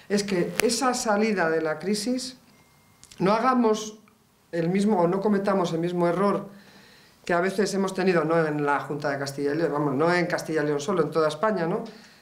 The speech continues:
Eh, tener unos sectores desequilibrados. Nosotros queremos salir, queremos reforzar sector industrial y queremos reforzar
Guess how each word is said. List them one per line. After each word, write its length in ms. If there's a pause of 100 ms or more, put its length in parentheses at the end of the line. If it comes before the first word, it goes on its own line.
(180)
Eh, 420
tener 380
unos 280
sectores 520
desequilibrados. 800
Nosotros 340
queremos 360
salir, 380 (440)
queremos 360
reforzar 600
sector 360
industrial 680
y 80
queremos 360
reforzar 680